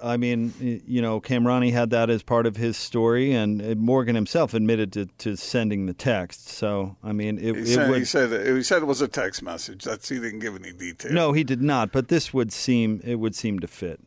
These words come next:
Speaker 1: wouldn't it?
Speaker 2: So, so yeah, it, it does seem to piece together. Um, but Morgan comes out, apologizes, said how sorry he was for what took place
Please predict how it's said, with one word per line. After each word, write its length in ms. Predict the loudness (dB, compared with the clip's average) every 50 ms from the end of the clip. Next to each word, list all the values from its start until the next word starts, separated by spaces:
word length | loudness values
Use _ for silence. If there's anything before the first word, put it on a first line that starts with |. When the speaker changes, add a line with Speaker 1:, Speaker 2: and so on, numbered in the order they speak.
| _ _
Speaker 1:
wouldn't 360 | -2 0 2 2 2 2 0
it? 60 | -4 -10 -20 -20 -20 _ _
Speaker 2:
So, 500 | -10 -4 0 2 4 4 4 2 2 -2 -8 -12
so 240 | -8 -2 0 0
yeah, 280 | 0 2 2 2 2 2
it, 140 | 2 0 0
it 140 | -2 -2 2
does 220 | 2 2 2 2
seem 280 | -2 -6 -6 -8 -8 -8
to 100 | -8 -8
piece 300 | -8 -8 -8 -8 -8 -8
together. 640 | -10 -8 -4 -2 -2 0 0 0 -2 -2 -4 -6 -6 -4
Um, 360 | -2 -2 0 -2 -2 -4 -8 -12 _ -20 -20 -20 -20 -20 _ _
but 180 | -2 0 0
Morgan 540 | 2 2 4 4 4 4 4 2 2 2 0
comes 260 | 0 -2 -2 2 4
out, 220 | 4 4 4 4 2
apologizes, 1200 | 0 2 2 2 4 4 2 0 2 2 4 4 4 4 2 0 0 -2 -2 -2 -4 -6 -8 -12 _ _ -20 -20 -20 _ _
said 380 | -8 -2 0 2 2 2 2
how 200 | 2 0 2 2
sorry 760 | 2 0 0 0 2 2 4 2 2 2 0 0 0 0 -2
he 160 | 0 -2 -2
was 400 | 0 2 2 2 2 2 0 -2
for 220 | -6 -6 -4 -4 -2
what 300 | 0 2 0 0 0 -6
took 240 | -12 -14 -14 -12 -8
place 540 | -2 0 2 4 4 2 2 0 -6 -8